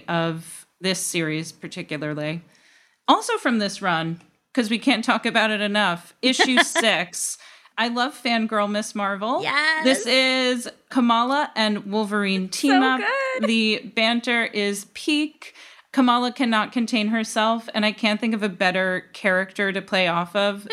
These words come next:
Speaker 1: than
Speaker 2: <laughs>
Speaker 1: Wolverine. Her eagerness, you know, met with Wolverine's,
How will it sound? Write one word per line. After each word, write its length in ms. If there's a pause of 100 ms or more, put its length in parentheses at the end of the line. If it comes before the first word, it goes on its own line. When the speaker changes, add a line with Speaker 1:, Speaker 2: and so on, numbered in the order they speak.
Speaker 1:
than 680 (100)
Speaker 2:
<laughs> 100
Speaker 1:
Wolverine. 760 (380)
Her 200
eagerness, 880 (240)
you 180
know, 180
met 360
with 260
Wolverine's, 1160